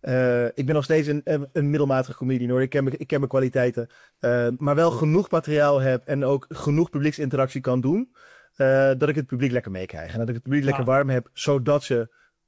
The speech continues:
Speaker 1: eh, nou ja, enthousiast kunnen gaan lachen.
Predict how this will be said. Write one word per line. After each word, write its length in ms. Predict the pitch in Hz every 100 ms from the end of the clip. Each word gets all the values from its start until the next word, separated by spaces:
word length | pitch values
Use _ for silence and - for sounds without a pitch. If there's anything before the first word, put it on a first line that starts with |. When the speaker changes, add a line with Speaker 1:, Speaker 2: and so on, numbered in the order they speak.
| _
Speaker 1:
eh, 120 | 101
nou 280 | 101 95 98 - _ _ _ _ -
ja, 240 | 110 92
enthousiast 540 | 135 139 135 120 139 -
kunnen 200 | 113 107
gaan 100 | 98
lachen. 280 | 87 -